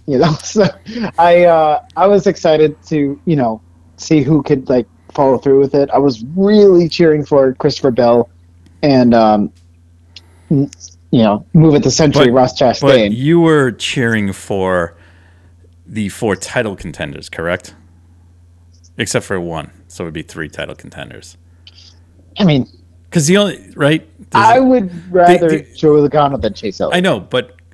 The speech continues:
Speaker 2: how come,
Speaker 1: <laughs>
Speaker 2: how
Speaker 1: Oh.
Speaker 2: come, how come in this last race of the season,
Speaker 1: Yeah.
Speaker 2: when, when has somebody that's not been in the chase won it?
Speaker 1: I know, it's been a while. Like, this is what I find
Speaker 2: See,
Speaker 1: so
Speaker 2: this
Speaker 1: annoying.
Speaker 2: is, this
Speaker 1: Like,
Speaker 2: is what I find is, like, is it fixed?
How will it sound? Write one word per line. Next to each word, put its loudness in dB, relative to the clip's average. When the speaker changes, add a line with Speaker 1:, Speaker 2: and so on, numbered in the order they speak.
Speaker 2:
how -4
come, -2
Speaker 1:
<laughs> -20
Speaker 2:
how 2
Speaker 1:
Oh. 2
Speaker 2:
come, 0
how -2
come -2
in 0
this -4
last -4
race -8
of -12
the -12
season, -14
Speaker 1:
Yeah. 2
Speaker 2:
when, 0
when 0
has 0
somebody -2
that's -6
not -2
been -6
in -6
the -8
chase -6
won -8
it? -6
Speaker 1:
I -12
know, -4
it's -14
been 0
a 0
while. 0
Like, -2
this 0
is 2
what 2
I 2
find -4
Speaker 2:
See, 0
Speaker 1:
so 2
Speaker 2:
this 2
Speaker 1:
annoying. -2
Speaker 2:
is, -6
this 0
Speaker 1:
Like, 4
Speaker 2:
is 0
what 2
I 2
find -6
is, -8
like, -10
is -10
it -20
fixed? -6